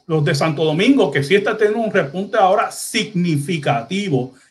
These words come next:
y se debe mayormente a su baja tasa de vacunación,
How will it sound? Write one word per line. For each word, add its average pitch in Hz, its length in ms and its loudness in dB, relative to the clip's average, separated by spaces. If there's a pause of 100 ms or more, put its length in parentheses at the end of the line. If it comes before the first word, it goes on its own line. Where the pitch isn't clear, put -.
y 139 160 4
se 143 120 2
debe 156 240 4
mayormente 185 560 0
a 190 100 4
su 147 180 0
baja 180 340 4
tasa 190 320 0
de 196 80 0
vacunación, 147 960 -2